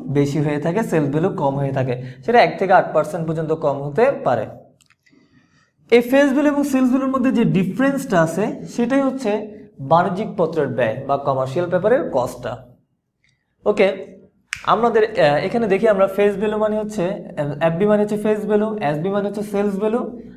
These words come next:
আর এখানে হচ্ছে নেট সেলস ভ্যালু। একটু বলে নিই যে নেট সেলস ভ্যালুটা কি। আমাদের অঙ্কে, আমাদের কমার্শিয়াল পেপারটা ইস্যু করতে যদি কোনো খরচ হয়, যেমন ট্রেডিং কস্ট, কো-, এজেন্ট কমিশন,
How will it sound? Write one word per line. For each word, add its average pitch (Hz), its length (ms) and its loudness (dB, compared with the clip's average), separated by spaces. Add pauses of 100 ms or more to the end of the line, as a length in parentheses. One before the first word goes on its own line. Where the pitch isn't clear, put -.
(100)
আর 135 180 2
এখানে 143 200 -2
হচ্ছে 233 160 0
নেট 160 300 4
সেলস 160 320 -2
ভ্যালু। 131 220 -2 (640)
একটু 269 220 -2
বলে 226 300 4
নিই 175 120 0 (220)
যে 160 240 -2
নেট 208 300 2
সেলস 233 260 0
ভ্যালুটা 214 300 0
কি। - 360 -8 (1040)
আমাদের 196 380 2
অঙ্কে, 185 420 0
আমাদের 190 320 2
কমার্শিয়াল 190 520 -2
পেপারটা 202 720 0
ইস্যু 180 220 -4
করতে 208 320 0
যদি 185 180 0
কোনো 185 200 -2
খরচ 185 500 0
হয়, 127 240 -2 (880)
যেমন 156 300 0
ট্রেডিং 160 400 2
কস্ট, 160 320 2 (260)
কো-, - 180 0
এজেন্ট 147 380 -2
কমিশন, 160 680 -2